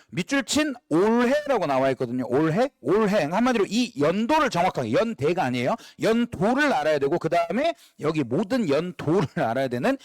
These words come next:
그런 문제입니다. 그래서 이제 우리 아이들 잠깐 보면은 뭐 이게 혈애누, 그다음에 순성학교, 그다음에 천도교, 그다음에 국문연구소,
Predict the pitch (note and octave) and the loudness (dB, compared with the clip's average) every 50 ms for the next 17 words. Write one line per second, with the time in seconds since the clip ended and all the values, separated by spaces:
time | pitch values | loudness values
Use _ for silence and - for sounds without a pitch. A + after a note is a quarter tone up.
0 | - - - - C3+ C#3+ C3 B2+ B2 A2+ A#2 G#2+ G#2 G2+ A2 - F3 A3+ A#3 G#3+ | -18 -18 -10 -8 -6 -6 -4 -6 -6 -6 -8 -8 -8 -8 -6 -2 -2 0 0 0
1 | F#3+ E3 D#3+ D3 E3 D3 D3 D3+ D3 D3 C3+ A#2 C3 C3 - D#3+ D#3 A2+ A#2+ A#2 | 0 -2 0 0 -2 0 0 0 0 0 -2 -4 -8 -8 -6 -6 -6 -4 -4 -4
2 | B2 A#2 B2+ D#3 D3+ A2+ G#2 G#2 G#2+ A2 C#3 G3 A3+ _ - - - - _ - | -4 -4 -4 -6 -6 -6 -6 -8 -8 -8 -8 -8 -8 _ -16 -20 -20 -20 _ -8
3 | - - C4+ C4+ C4+ B3+ A3 D#3+ C#3+ D#3+ G#3 B3 A3+ F3+ D3+ C3 B2 B2 D3 F3+ | -4 0 0 2 2 0 0 -2 -4 -4 -2 -2 -2 0 0 0 0 0 0 0
4 | G#3+ A#3 A3 - - A#3+ A#3+ A3+ A#3 A3 G3 D#3+ C#3 _ - - A4+ A#4+ A#3 G3+ | 0 0 -2 -4 -4 -4 -2 0 0 0 0 -2 -4 _ -2 2 2 2 2 2
5 | D#3 C#3 B2+ B2 A#2 - - - - B3 C4 C4 A#3+ C4 B3 G#3 D3 A2+ G#2 F#2+ | 0 -2 -2 -2 -4 -8 -10 -8 -4 -2 0 0 2 2 2 0 0 -2 -8 -8
6 | - _ _ _ _ - D3 D3+ D3+ E3+ G#3 B3 A3+ - - D#3+ D#3+ E3+ F#3 F#3+ | -10 _ _ _ _ -4 -2 -2 -2 0 0 -2 -2 -2 -4 -4 -4 -4 -4 -6
7 | F#3 F3 D#3+ D3+ C#3+ C3 C3+ C3+ G#3 C4 D4 | -4 -4 -4 -6 -6 -8 -6 -2 0 2 2